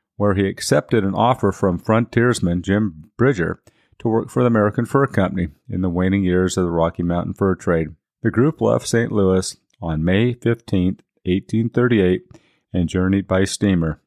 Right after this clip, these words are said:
The eighteen-month contract allowed young Baker to travel and enjoy the outdoors. Baker learned quickly from Bridger and hunted with another famed frontiersman, Kit Carson,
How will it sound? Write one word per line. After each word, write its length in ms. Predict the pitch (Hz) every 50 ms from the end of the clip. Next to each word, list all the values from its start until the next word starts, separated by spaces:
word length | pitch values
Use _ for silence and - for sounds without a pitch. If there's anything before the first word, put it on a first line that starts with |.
| _ _ _ _
The 80 | - 95
eighteen-month 600 | 95 - - - 117 113 113 113 113 117 113 -
contract 640 | - - 110 107 101 98 - - 92 90 90 90 -
allowed 320 | 95 90 90 87 87 - - _ _ _ _ _ _ _ _ _ _
young 280 | - 95 92 98 107 95
Baker 360 | 92 104 104 98 - 95 87
to 80 | 82 82
travel 500 | - - 98 95 98 104 101 107 107 104
and 100 | 87 82
enjoy 280 | 80 82 90 92 95
the 140 | 87 92 92
outdoors. 640 | 92 92 95 - - 98 92 90 87 82 80 - - _ _ _ _ _ _ _ _ _ _ _
Baker 380 | - 98 98 95 - 98 95 95
learned 240 | 98 95 92 92
quickly 340 | - - 135 131 - 113 98
from 240 | - - 95 90 87
Bridger 360 | 85 98 95 85 95 101 104
and 260 | 104 - 110 98 87
hunted 320 | 76 98 104 110 110 104 101
with 200 | 95 95 90 85
another 380 | 92 90 98 113 135 139 120
famed 500 | 95 - - 101 98 95 95 90 87 - - _ _ _ _ _ _
frontiersman, 800 | - 101 92 87 - - 101 98 92 90 - - 95 98 95 - -
Kit 240 | - 98 95 -
Carson, 520 | - - 104 101 98 92 - - 85 80